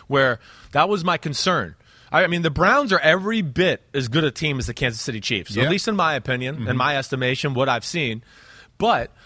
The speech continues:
Speaker 1: what scared me and why I picked the Chiefs was two reasons. One, the Chiefs played more in the preseason. I thought they might be ready to roll.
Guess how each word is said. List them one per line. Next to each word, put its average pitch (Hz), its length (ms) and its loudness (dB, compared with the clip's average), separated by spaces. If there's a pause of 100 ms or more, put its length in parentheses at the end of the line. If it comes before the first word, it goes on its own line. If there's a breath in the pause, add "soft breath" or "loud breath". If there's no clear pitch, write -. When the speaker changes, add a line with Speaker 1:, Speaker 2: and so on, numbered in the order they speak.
Speaker 1:
what 156 220 2
scared 226 440 0
me 165 240 -2
and 160 200 -2
why 160 300 4
I 180 140 0
picked - 260 -4
the 165 80 -4
Chiefs 131 420 -2
was 143 140 -2
two 233 220 -2
reasons. 127 380 -2
One, 165 260 0
the 143 100 -4
Chiefs 190 300 -2
played 180 260 0
more 165 160 -2
in 170 60 -2
the 190 60 -6
preseason. 139 540 -4
I 123 60 -2
thought 131 220 0
they 151 100 0
might 139 160 -2
be 143 120 -4
ready 139 220 0
to 156 100 -6
roll. 110 340 -2